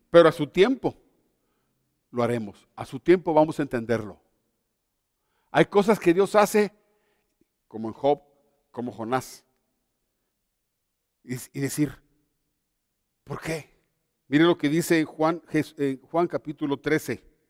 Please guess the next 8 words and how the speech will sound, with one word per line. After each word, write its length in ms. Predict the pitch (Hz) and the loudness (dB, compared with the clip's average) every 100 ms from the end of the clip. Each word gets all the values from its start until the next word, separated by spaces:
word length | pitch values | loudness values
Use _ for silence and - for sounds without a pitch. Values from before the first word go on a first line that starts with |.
| _ _ _ _ _ _ _ _ _ _ | _ _ _ _ _ _ _ _ _ _
cuando 240 | 135 135 | -4 -2
Jesús 560 | 131 135 175 175 - - | -2 -2 0 -2 -4 -6
lava 280 | 139 135 151 | 0 2 2
los 180 | 139 - | -2 0
pies 240 | 151 156 | 2 2
de 80 | 151 | 2
los 100 | 143 | 0
discípulos. 680 | 139 185 185 175 120 - | -2 -4 -6 -6 -10 -14